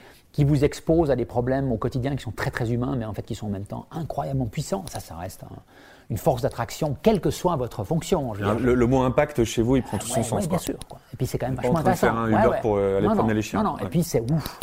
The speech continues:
Speaker 1: là, là, il y a ça. Et puis après, il y a un deuxième élément. Donc là, là, il n'y a pas de souci de trou-, de, au fond de, de, de, de trouver le lien. Le deuxième élément, par contre, c'est que nous, on est plus au clair sur les besoins. Donc en fait, ce qui a changé, c'est que nous, on est plus au clair sur « j'ai besoin de ce genre de compétences ». Donc on est, nous, plus intelligents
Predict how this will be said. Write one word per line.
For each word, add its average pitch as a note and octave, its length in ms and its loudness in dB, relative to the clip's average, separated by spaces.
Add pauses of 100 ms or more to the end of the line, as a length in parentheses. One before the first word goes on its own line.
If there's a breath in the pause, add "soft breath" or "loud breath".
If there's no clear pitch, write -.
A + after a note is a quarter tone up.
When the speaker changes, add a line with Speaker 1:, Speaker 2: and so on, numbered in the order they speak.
Speaker 1:
là, B2 140 -4
là, A#2+ 80 -6
il A#2+ 40 -4
y A2+ 40 -4
a - 40 -8
ça. - 100 -14
Et - 560 -20
puis G#2+ 80 -2
après, F#3+ 200 4
il - 20 6
y E3+ 40 6
a D3 40 2
un C3+ 60 0
deuxième D3+ 400 4
élément. C#3 240 2
Donc E3 160 -2
là, E3+ 260 2
là, E3+ 140 2
il - 20 -2
n'y D#3 60 0
a B2+ 40 -2
pas E3 120 2
de - 40 -6
souci - 380 -4
de C#3+ 140 2
trou-, - 180 -10
de, A2 80 -4
au A2 200 -4
fond B2+ 240 -8
de, G#2 240 -4
de, G2+ 140 -8 (400)
de, G#2 240 -8
de G#2+ 140 -6
trouver A2 220 0
le G2 60 -2
lien. F2+ 80 -8 (420 loud breath)
Le A#2 80 0
deuxième F3 360 4
élément, D3+ 260 0
par - 180 -4
contre, F3 220 -4
c'est C#3 60 -2
que A#2 60 -6
nous, C3 100 0
on C#3 100 0
est A2 80 -2
plus B2 360 -4
au B2 60 4
clair C#3 240 0
sur - 100 -10
les G#2 80 -4
besoins. G2 380 -6
Donc G2+ 160 -14
en G2+ 40 -14
fait, - 240 -14
ce - 80 -20
qui G2+ 120 -14
a - 20 -12
changé, B2 320 -2
c'est A#2 160 -8
que G2 60 -10
nous, G#2 80 -4
on G#2 80 -6
est G2+ 80 -10
plus G#2+ 240 -10
au G2+ 60 -6
clair B2 360 -4
sur « A#2 320 -6 (260 loud breath)
j'ai A#2 200 0
besoin A2+ 340 0
de A2 80 -2
ce B2 160 -2
genre A2+ 140 -2
de A2 100 -6
compétences ». G#2+ 420 -8
Donc G#2 120 -10
on G#2 80 -2
est, G#2 100 -2
nous, C#3 260 2
plus D3 400 2
intelligents C#3 640 -2